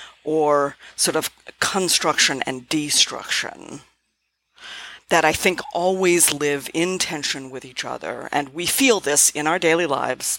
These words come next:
all the time. This is part of what we grapple with, is how do we choose to be part of a constructive reality rather than a destructive reality? Um, but there is also death as just a natural force.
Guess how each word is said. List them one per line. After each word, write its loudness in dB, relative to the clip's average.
all -8
the -4
time. -6
This 0
is -6
part -2
of -8
what 0
we -6
grapple 0
with, -2
is 0
how 0
do -2
we -4
choose 0
to -4
be 0
part 2
of -2
a -4
constructive 0
reality 2
rather -2
than -4
a 0
destructive -2
reality? -2
Um, -2
but 4
there 6
is 6
also 2
death 2
as 0
just 0
a -2
natural 0
force. -4